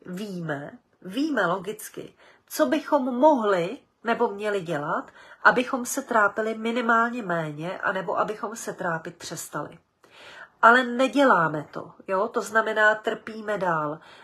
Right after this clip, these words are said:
Bolest roste do neúnosných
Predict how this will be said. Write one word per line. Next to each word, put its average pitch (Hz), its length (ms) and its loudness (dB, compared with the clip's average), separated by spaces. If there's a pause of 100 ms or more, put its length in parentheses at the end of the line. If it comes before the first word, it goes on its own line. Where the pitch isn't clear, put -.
Bolest 233 540 2
roste 233 580 -2
do 196 120 -2
neúnosných 233 1300 -8